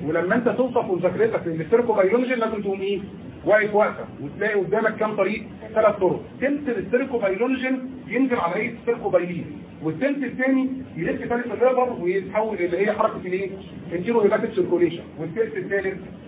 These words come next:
يروح للكدني عشان ينزل على هيئه ايه؟ يوروبايلونجين. والكلمه المهمه ان اليوروبايلونجين ليس له لون. ادي المره الثانيه، اقولها مره ثالثه ولا كفايه؟ انا بقول كفايه بقى عشان تبقى حصه ممله قوي لو قعدنا نقول أربعتاشر مره.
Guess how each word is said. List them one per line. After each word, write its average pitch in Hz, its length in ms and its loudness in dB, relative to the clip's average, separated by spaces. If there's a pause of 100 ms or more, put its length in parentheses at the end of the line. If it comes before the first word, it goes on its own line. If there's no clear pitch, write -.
(140)
يروح 165 280 -2
للكدني 131 400 -4
عشان - 280 -4
ينزل - 240 -4
على 165 160 -4
هيئه 180 260 -6
ايه؟ 180 180 0 (340)
يوروبايلونجين. 165 840 2
والكلمه 190 400 0
المهمه 190 580 2
ان 160 140 0
اليوروبايلونجين 190 840 2
ليس 190 320 2
له 170 280 4
لون. 123 180 -6 (420)
ادي 180 500 4
المره 170 340 4
الثانيه، 160 320 0
اقولها 269 260 2
مره 269 220 6
ثالثه 240 280 4
ولا 190 160 2
كفايه؟ 175 320 2 (360)
انا 208 80 -4
بقول 247 180 4
كفايه 196 320 0
بقى - 120 -6 (180)
عشان 190 400 0
تبقى 208 160 0
حصه 214 220 0 (100)
ممله 185 220 -2
قوي 196 180 2 (340)
لو 151 60 0
قعدنا 185 200 0
نقول 190 140 -2
أربعتاشر 156 380 -4
مره. 156 280 -4